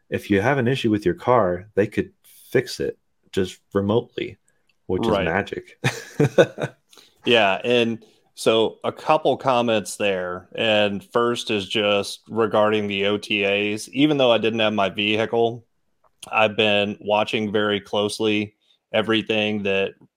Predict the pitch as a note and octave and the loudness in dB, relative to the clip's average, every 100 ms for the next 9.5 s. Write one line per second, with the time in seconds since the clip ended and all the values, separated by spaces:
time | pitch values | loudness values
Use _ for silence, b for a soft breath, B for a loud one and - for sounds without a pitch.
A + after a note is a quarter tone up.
0 | - A2 A2 G#2+ G#2+ G#2 G#2 F#2 A2 G#2 | -10 -2 0 0 0 0 -2 -2 -2 -2
1 | G#2+ G2 G2+ G#2+ G#2+ - G#2+ G#2 - G2 | -4 -2 -2 -2 -4 -2 -2 -2 -2 0
2 | G2 G2+ G#2+ G#2+ b b b - G#2+ D3+ | 2 2 0 -4 b b b -6 -2 2
3 | D#3+ - G2+ A2+ C#3+ - D#3+ D3 A2 - | 0 -2 -8 2 2 2 0 0 -2 -2
4 | A#2 A2 G#2+ G#2+ G#2 - A2 G#2 - G#2 | 0 2 2 0 -4 0 2 2 0 2
5 | G2+ A2 A2+ - A2 G#2+ G2 - A#2 G2+ | 2 2 0 -2 -2 -2 -2 -2 -2 -2
6 | F#2 - - - - A2+ A2 G#2+ G#2 - | -8 -12 -14 -12 -4 0 0 2 0 2
7 | B2 C3 B2+ A2+ G#2 G2 - _ _ _ | 0 2 -2 -2 -2 -4 -8 _ _ _
8 | _ _ - - E3+ D3 G2 - _ - | _ _ -10 0 2 2 -2 -12 _ -12
9 | - B2 A#2+ G2 E2 | -2 2 2 0 -6